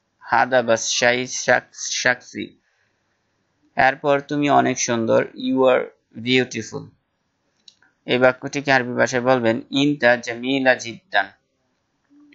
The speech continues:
তারপর চলে যাচ্ছি পরের বাক্যে। পরের বাক্যটি হলো "আমাকে পানি দাও", "give me water", "আতনি মাই"। এরপর "বাহিরে অনেক গরম", আরবি ভাষায় বলবেন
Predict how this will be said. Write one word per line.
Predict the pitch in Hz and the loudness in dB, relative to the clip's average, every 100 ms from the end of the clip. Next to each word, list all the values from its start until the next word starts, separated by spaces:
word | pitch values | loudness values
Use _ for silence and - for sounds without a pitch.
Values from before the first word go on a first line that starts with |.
| 285 302 - - _ _ _ _ _ - | _ -14 -14 -18 _ _ _ _ _ 0
তারপর | 131 131 - 143 | 2 2 0 -4
চলে | 139 131 127 | 0 -2 2
যাচ্ছি | 131 - - 127 | 0 0 -6 -6
পরের | - 120 120 120 | -2 0 2 2
বাক্যে। | 117 - 139 | 0 0 -8
পরের | - 127 123 | -2 0 0
বাক্যটি | 123 127 147 143 | 0 -2 -4 -10
হলো | 143 131 120 127 - | -6 0 0 0 0
"আমাকে | 131 135 - 123 135 | 2 2 0 -4 0
পানি | 127 120 117 | 0 0 0
দাও", | 113 117 | -2 -2
"give | 117 120 107 | -4 -8 -4
me | 127 123 | -6 0
water", | 113 117 117 113 113 - _ _ _ _ - | 4 4 4 -2 -4 -6 _ _ _ _ 0
"আতনি | 147 - 139 120 | 0 0 -4 0
মাই"। | 117 117 113 104 - _ _ _ _ _ _ _ _ _ _ _ _ _ - | 4 4 2 -4 -12 _ _ _ _ _ _ _ _ _ _ _ _ _ -2
এরপর | 135 123 135 131 139 | 0 0 0 0 0
"বাহিরে | 131 135 143 143 | 2 2 2 -2
অনেক | 135 123 117 113 | 0 0 0 0
গরম", | 113 113 123 196 - | 2 4 2 0 -4
আরবি | 123 120 | -4 0
ভাষায় | 120 120 123 | 0 0 0
বলবেন | 127 147 117 | 2 2 0